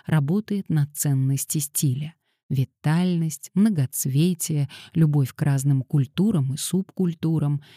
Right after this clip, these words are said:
бережность по отношению к истории и искусству, свобода самовыражения и утонченная сочетаемость несочетаемого. Пожалуй, самое важное, что нужно прочувствовать в стиле бохо,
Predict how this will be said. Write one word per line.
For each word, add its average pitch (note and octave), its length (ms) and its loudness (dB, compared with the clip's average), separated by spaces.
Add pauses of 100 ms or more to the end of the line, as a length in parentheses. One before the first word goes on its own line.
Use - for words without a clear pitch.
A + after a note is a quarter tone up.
(220)
бережность B3 720 0
по F3+ 120 -2
отношению E3 800 0
к - 100 -6
истории F3+ 560 0
и E3 40 -4
искусству, D#3 760 -4 (220)
свобода C3+ 480 0
самовыражения D3+ 1040 0 (300)
и G#3 100 4
утонченная F3+ 1000 0
сочетаемость C3 920 -2
несочетаемого. C#3+ 960 -2 (840)
Пожалуй, C4 580 -2
самое F3+ 540 0
важное, E3+ 560 -2
что - 180 -2
нужно C#3 320 2
прочувствовать D3+ 720 -2
в - 80 -12
стиле B2+ 420 0
бохо, G#3+ 480 -2